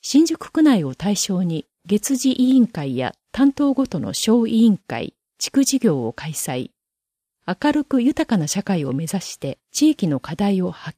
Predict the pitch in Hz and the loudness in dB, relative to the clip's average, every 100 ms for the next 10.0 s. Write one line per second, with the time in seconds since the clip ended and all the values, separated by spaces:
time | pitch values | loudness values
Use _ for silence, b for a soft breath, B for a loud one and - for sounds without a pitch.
0 | _ - 202 180 - 180 208 - 180 - | _ 0 0 0 -4 -4 -2 -2 -6 -6
1 | - _ _ _ _ _ 240 339 302 208 | -10 _ _ _ _ _ 2 4 4 2
2 | 214 - 180 - 151 123 - 254 285 160 | 0 0 -2 -4 -8 -8 -2 0 2 -2
3 | 131 196 - - 113 - 170 - - 139 | -6 -6 -4 -4 -8 -8 -8 -8 -6 -4
4 | 127 - _ _ _ _ _ - 302 262 | -6 -8 _ _ _ _ _ -2 2 2
5 | 190 135 190 202 - 175 156 180 220 - | 0 0 0 0 -2 -4 -2 0 0 4
6 | 226 208 202 196 208 160 - - 170 160 | 4 4 0 0 0 -2 -6 -6 -4 -4
7 | 143 131 - _ _ _ _ _ _ - | -4 -6 -10 _ _ _ _ _ _ 0
8 | 262 202 143 - _ - 220 277 294 277 | 2 2 0 -6 _ 0 2 4 2 0
9 | - 226 190 190 - 226 214 196 165 160 | 2 0 0 -2 2 4 4 2 -2 -4